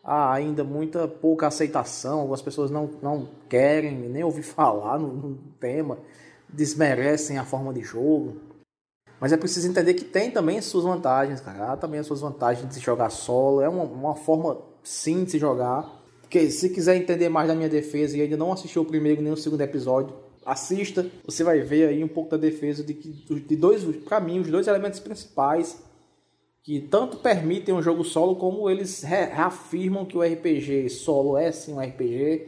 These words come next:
o uso dos oráculos e a forma de interpretação, como a, a qual eu tenho entendimento. Na, pra mim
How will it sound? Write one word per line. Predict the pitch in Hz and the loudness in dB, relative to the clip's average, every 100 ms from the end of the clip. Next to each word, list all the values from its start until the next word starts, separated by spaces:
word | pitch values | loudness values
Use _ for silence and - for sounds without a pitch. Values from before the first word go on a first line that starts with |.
| - - - - | -14 -20 -20 0
o | 147 | 4
uso | 175 160 | 4 4
dos | 156 | 2
oráculos | 151 127 156 170 147 139 | 2 2 0 -2 -6 -4
e | |
a | 147 | -2
forma | - 160 160 | -2 -2 -2
de | 156 | -4
interpretação, | 151 156 147 117 - 143 151 185 - - | -4 -2 -2 -2 -2 0 0 -2 -8 -8
como | - 139 139 139 - | -4 2 4 4 0
a, | 123 127 - - | -4 -4 -8 -4
a | 123 | -2
qual | - 143 147 | 2 4 4
eu | |
tenho | 147 147 | 0 -2
entendimento. | 143 143 123 120 147 - 147 | -2 -4 -4 -4 -6 -8 -8
Na, | 139 | -6
pra | 139 202 | -2 -2
mim | 185 160 196 226 | 0 0 -2 -6